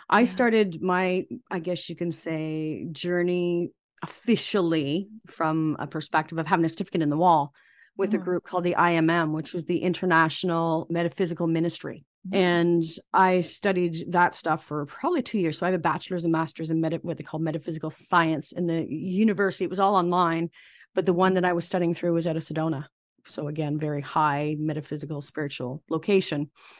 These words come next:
Speaker 2: Yeah.
Speaker 1: Um, and that was kind of the start. I was always interested in past life regression. So I wanted to learn hypnosis.
Speaker 2: Mm-hmm.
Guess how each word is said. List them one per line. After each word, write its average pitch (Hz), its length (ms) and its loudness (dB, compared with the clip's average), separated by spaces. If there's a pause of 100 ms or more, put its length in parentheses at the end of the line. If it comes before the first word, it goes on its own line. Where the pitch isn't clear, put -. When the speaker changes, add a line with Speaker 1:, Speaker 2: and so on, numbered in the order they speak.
(140)
Speaker 2:
Yeah. 196 280 -6
Speaker 1:
Um, 160 200 0
and 220 120 4
that 285 120 6
was 320 120 0
kind 320 160 4
of 294 80 6
the 190 60 4
start. 165 480 0
I 147 60 -6
was 180 160 0
always 208 180 6
interested 190 520 2
in 175 300 0
past - 320 -6
life 202 140 -4
regression. 165 560 -2
So 170 260 0
I 170 120 4
wanted 165 240 2
to 165 100 -4
learn 160 140 2
hypnosis. 190 640 -2 (460)
Speaker 2:
Mm-hmm. 180 460 0